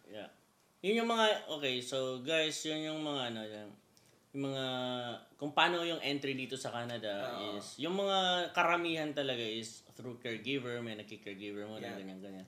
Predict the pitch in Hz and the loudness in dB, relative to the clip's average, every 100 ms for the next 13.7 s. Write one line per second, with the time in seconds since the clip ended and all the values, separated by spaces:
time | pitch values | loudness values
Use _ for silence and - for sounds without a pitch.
0 | - 156 156 175 214 196 131 135 196 220 | -8 -6 2 6 6 4 0 0 2 4
1 | 220 220 180 185 143 131 170 202 - - | 2 0 -2 -2 2 2 2 0 -4 -6
2 | - - 156 147 151 160 135 131 131 127 | -10 -2 -2 0 -4 -4 -2 0 2 2
3 | 127 127 117 - 139 143 123 135 135 135 | 2 0 -2 -8 -2 0 0 -2 0 2
4 | 131 139 139 120 - - 113 113 127 127 | 2 0 0 -2 -4 -8 -6 0 0 0
5 | 127 123 117 113 110 104 104 - 131 127 | -2 -2 -4 -4 -4 -6 -8 -6 -4 -4
6 | 120 123 120 120 113 156 180 139 147 - | -4 -6 -6 -8 -2 0 2 2 2 0
7 | - - 143 - - - 147 185 180 185 | -8 -12 -14 -16 -18 -8 2 4 4 2
8 | 190 185 180 180 165 165 156 151 139 - | 4 6 6 4 2 0 0 0 -2 -2
9 | 127 - - - 117 123 123 127 120 110 | -4 -2 -6 -6 -2 -2 0 -4 -6 -8
10 | 113 113 110 - 110 104 - - - - | -6 -8 -8 -4 -4 -4 -10 -20 -20 -20
11 | - - - - 127 117 117 - 107 113 | -20 -20 -20 -6 -4 -4 -10 -14 -8 -4
12 | 120 127 135 127 135 131 123 131 135 135 | 0 0 0 0 2 2 2 2 2 2
13 | 120 113 110 - 135 127 | -2 -2 -4 -6 -2 -2